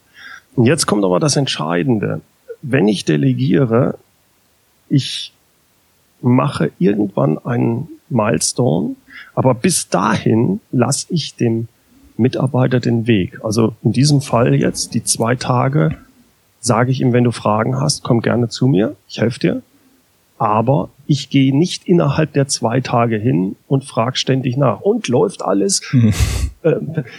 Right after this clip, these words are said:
Speaker 1: weil das ist,
Speaker 2: Typische
Speaker 1: das ist
Speaker 2: Krankheit.
Speaker 1: eine, ist eine typische Krankheit. Viele denken, „Ja, das ist ja doch kein Micromanagement.“ Doch, ist es schon.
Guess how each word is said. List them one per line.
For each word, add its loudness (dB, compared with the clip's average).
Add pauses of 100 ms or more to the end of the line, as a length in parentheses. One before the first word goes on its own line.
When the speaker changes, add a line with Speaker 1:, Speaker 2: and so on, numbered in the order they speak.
(260)
Speaker 1:
weil 0
das -4
ist, -4
Speaker 2:
Typische 2
Speaker 1:
das 0
ist -10
Speaker 2:
Krankheit. 0
Speaker 1:
eine, -2 (400)
ist -4
eine 2
typische 0
Krankheit. -2
Viele -2
denken, 0
„Ja, 4
das 2
ist 0
ja 2
doch -4
kein 0
Micromanagement.“ -2
Doch, -4 (140)
ist -4
es -4
schon. -2